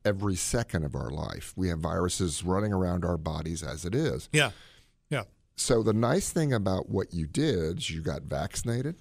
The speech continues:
Speaker 1: you
Speaker 2: Yeah.
Speaker 1: got boosted,
Speaker 2: Mm-hmm. Yeah.
Speaker 1: you've got your diabetes under control,
Speaker 2: Mm-hmm.
Speaker 1: you've got your weight down, your cardiovascular status is good. So therefore, you got the infection, but your body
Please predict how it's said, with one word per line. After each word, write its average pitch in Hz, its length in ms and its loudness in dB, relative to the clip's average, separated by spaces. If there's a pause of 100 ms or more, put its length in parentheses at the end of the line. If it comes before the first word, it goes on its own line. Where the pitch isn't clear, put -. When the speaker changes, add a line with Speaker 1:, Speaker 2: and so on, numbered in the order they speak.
(320)
Speaker 1:
you 92 140 0
Speaker 2:
Yeah. 76 80 0
Speaker 1:
got 65 280 -4 (200)
boosted, 104 560 2 (180)
Speaker 2:
Mm-hmm. 143 280 4 (180)
Yeah. 151 200 -4
Speaker 1:
you've 101 220 -2
got 87 300 2
your 76 80 -2
diabetes 98 640 0
under 113 180 0
control, 110 560 -2
Speaker 2:
Mm-hmm. 131 440 0
Speaker 1:
you've 90 160 0
got 80 200 -2
your 76 100 -2
weight 98 280 0
down, 107 420 2
your 82 100 -2
cardiovascular 95 760 0
status 92 420 0
is 95 140 -4
good. 76 340 -4 (420)
So 123 140 2
therefore, 135 380 4
you 110 220 0
got 110 420 0
the 110 100 2
infection, 95 640 -2
but 95 260 -2
your 90 80 -2
body 110 720 -6